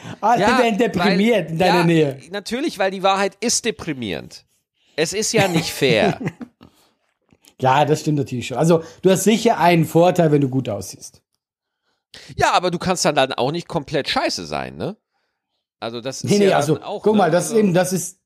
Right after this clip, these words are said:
Speaker 1: das andere. Ich glaube, kennst du, wie heißt diese Australierin? Mario Rob-,
Speaker 2: Weiß ich jetzt nicht.
Speaker 1: weißt du, die in Dings gespielt hat, ähm,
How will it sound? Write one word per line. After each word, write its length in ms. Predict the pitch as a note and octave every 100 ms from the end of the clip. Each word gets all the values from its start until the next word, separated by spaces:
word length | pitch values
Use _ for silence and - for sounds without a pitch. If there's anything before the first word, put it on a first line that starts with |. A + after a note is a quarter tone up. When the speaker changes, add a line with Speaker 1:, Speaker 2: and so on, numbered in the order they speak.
| -
Speaker 1:
das 200 | D#3+ -
andere. 500 | F#3 G3+ F3 C#3 B2
Ich 120 | C3+
glaube, 460 | E3 F3 F3+ F3+ F3+ - -
kennst 300 | G3+ A#3+ G#3+
du, 40 |
wie 80 | G3+
heißt 180 | G3+ G#3+
diese 400 | E3 F#3+ E3 - -
Australierin? 1400 | D#3 - F3+ F#3+ E3 D3+ C#3 D3+ D3+ D3+ C#3+ C#3 C#3 C3+
Mario 320 | D#3+ F#3+ G3 _ _ _ _ -
Rob-, 420 | F3 F3 D3+ F3 - _ _ _ _ _ _ _ _ _
Speaker 2:
Weiß 260 | F#2 F2+ F#2
ich 100 | G2+
jetzt 200 | G#2+ D3
nicht. 80 | E3+
Speaker 1:
weißt 240 | G3 -
du, 60 | E3+
die 220 | G3 G#3
in 140 | F3
Dings 220 | G3+ A#3+
gespielt 560 | G#3 - - F3+ E3+ E3+
hat, 260 | E3 D#3 E3+
ähm, 460 | D#3 D#3 D3+ D3+